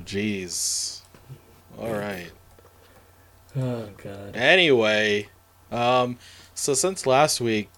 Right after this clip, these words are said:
Speaker 1: we didn't do news, we have some news.
Speaker 2: Correct.
Speaker 1: A K A the news that I prepared, but we didn't do.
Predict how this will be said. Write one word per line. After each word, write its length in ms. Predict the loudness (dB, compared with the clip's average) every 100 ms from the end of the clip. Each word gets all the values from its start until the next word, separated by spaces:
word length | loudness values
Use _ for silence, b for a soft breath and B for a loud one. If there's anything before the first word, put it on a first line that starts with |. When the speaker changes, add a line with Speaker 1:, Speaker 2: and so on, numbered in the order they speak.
| _
Speaker 1:
we 100 | -8
didn't 320 | -2 -2 -2 -6 -12 -8
do 220 | -4 -2
news, 600 | 0 0 -2 -4 -6 -8 -16 -12
we 140 | -8
have 240 | -4 -4 -6 -8
some 260 | -8 -4 -2
news. 540 | -2 -2 -2 -6 -8 -12 _ _ _ _ _ _ _ _ _ -18
Speaker 2:
Correct. 240 | -12 -6
Speaker 1:
A 40 | -4
K 200 | 0 0
A 40 |
the 100 | 2
news 280 | 0 0 -2
that 100 | -2
I 60 | -2
prepared, 520 | -4 -2 0 2 0
but 120 | -4 -6
we 100 | -4
didn't 220 | -4 -2
do. 240 | -4 -4